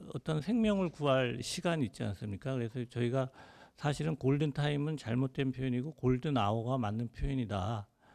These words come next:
근데 이제 그게 관행적으로 이제 이게 언론계나 미디어 쪽에 이제 저, 그렇게 쓰다 보니까 사실은 그렇게 이제 고착화된 부분이 있다고 봅니다. 이제 그런 같은 맥락에서 묻지마 살인이나 이런 부분에 이 묻지마라고 쓰는 표현은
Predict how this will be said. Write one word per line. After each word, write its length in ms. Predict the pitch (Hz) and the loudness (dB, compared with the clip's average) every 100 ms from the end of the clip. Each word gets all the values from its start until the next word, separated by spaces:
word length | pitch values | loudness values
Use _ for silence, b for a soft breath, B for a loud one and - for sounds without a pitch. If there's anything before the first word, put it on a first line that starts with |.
| b b b | b b b
근데 180 | 147 165 | 0 2
이제 160 | 156 156 | 2 2
그게 220 | 156 165 | 2 0
관행적으로 680 | - 113 143 156 147 143 147 | -2 2 4 4 4 4 4
이제 300 | 139 123 135 | 4 4 2
이게 240 | 123 123 135 | 2 2 2
언론계나 800 | 113 127 131 127 131 120 131 | 4 4 4 2 0 0 2
미디어 340 | 131 127 135 143 | 2 0 2 2
쪽에 320 | 139 135 127 | 2 0 2
이제 180 | 120 127 | 2 0
저, 140 | 135 - | -4 -10
그렇게 280 | - 123 - | -2 -4 -2
쓰다 340 | 127 190 170 156 | -6 0 2 2
보니까 580 | 117 107 98 143 156 - B B B B | 2 -2 -2 0 0 -2 B B B B
사실은 460 | 151 151 151 156 | -2 0 0 -2
그렇게 380 | 139 127 - 147 | 0 0 0 0
이제 220 | 123 131 | 2 2
고착화된 800 | 131 127 - 143 143 135 131 127 | 0 0 0 -2 -2 0 0 0
부분이 720 | 127 120 120 120 123 151 143 139 b b b | -2 -4 -4 -4 -2 0 -2 -4 b b b
있다고 380 | 135 - 135 139 | -16 -4 -2 -2
봅니다. 400 | 127 127 117 120 | -4 -4 -4 -4
이제 180 | 120 131 | -4 -6
그런 260 | 123 147 147 | -4 -4 -4
같은 340 | 107 - 175 | -4 0 4
맥락에서 760 | 160 143 120 104 95 151 117 95 B B B | 6 6 6 4 4 4 4 0 B B B
묻지마 520 | - 127 - 190 190 175 | -8 -8 -4 0 2 0
살인이나 600 | 175 165 160 156 156 170 | 0 0 2 4 4 6
이런 360 | 127 143 170 | 6 6 4
부분에 420 | 147 139 143 143 | 2 0 2 2
이 120 | 139 135 | 2 2
묻지마라고 760 | 117 117 - 175 170 156 147 | 0 -4 -4 0 2 2 -2
쓰는 320 | - 165 151 | -6 -6 -6
표현은 680 | - - 180 131 143 147 | -2 0 2 2 2 0